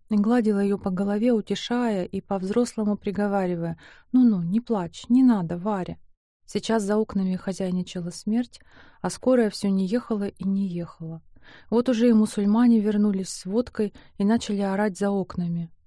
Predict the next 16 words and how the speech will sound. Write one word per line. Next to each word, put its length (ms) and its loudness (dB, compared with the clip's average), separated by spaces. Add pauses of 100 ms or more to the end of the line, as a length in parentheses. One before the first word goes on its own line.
Только 280 -2
тогда 400 -2
на 120 2
горизонте 580 0
блеснули 500 0
холодные 680 -4
круглые 500 -6
фары. 460 -8 (540)
Врачиха 580 -4
с 120 -10
ярко-розовыми, 1040 0 (360)
не 220 8
идущими 500 0
к 120 -12
ней 180 -2
губами, 580 2